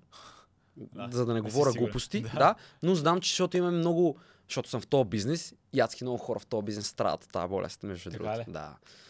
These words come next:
Speaker 2: А, затова аз съм привърженик на местната диета, така да кажем.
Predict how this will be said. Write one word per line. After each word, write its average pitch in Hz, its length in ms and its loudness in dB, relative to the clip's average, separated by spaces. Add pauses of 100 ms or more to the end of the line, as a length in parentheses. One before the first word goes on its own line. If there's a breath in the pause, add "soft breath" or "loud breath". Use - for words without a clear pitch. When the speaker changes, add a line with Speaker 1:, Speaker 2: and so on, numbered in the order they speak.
(320 loud breath)
Speaker 2:
А, 110 340 0
затова 175 500 8 (1600 soft breath)
аз 160 160 4
съм 165 160 2
привърженик 147 540 0
на 104 680 0 (280)
местната 117 880 -2
диета, 90 260 -4
така - 220 -6
да 92 100 -2
кажем. 95 360 -6